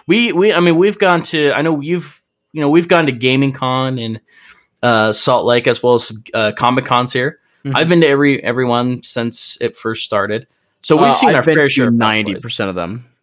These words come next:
Speaker 2: Um,
Speaker 1: You've been to
Speaker 2: the
Speaker 1: most of 'em.
Speaker 2: cosplays. Uh-huh.
Speaker 1: Yeah, so we went to 'em. And obviously we saw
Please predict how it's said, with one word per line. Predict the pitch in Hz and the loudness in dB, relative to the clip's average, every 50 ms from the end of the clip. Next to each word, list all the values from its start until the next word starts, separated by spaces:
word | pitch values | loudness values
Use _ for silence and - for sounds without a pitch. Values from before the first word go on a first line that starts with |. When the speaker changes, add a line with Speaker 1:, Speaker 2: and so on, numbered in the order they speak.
| _ _ _ _ _ | _ _ _ _ _
Speaker 2:
Um, | 101 95 92 92 104 | -6 -4 -4 -4 -4
Speaker 1:
You've | 127 | -4
been | 143 131 | -2 -2
to | 117 | -2
Speaker 2:
the | 107 | -2
Speaker 1:
most | 110 113 - 87 - | -2 -2 -4 -4 -4
of | 117 107 | -6 -8
'em. | 104 | -8
Speaker 2:
cosplays. | - - - - - - | -8 -10 -14 -18 -12 -10
Uh-huh. | 113 113 107 104 110 - _ _ _ _ _ _ _ _ _ _ _ _ | -8 -8 -8 -8 -10 -16 _ _ _ _ _ _ _ _ _ _ _ _
Speaker 1:
Yeah, | - 117 117 | 0 0 0
so | - 151 147 | 0 0 2
we | 143 139 | 4 4
went | 139 139 139 139 | 4 6 6 4
to | 139 | 4
'em. | 139 139 - | 2 2 2
And | 156 156 156 143 | 0 2 2 4
obviously | 131 160 165 156 160 160 147 135 - - - 139 135 127 | 4 4 4 4 4 4 4 4 2 2 2 2 2 2
we | 113 123 123 | 0 -2 -2
saw | 117 - - 120 120 | -2 0 0 0 0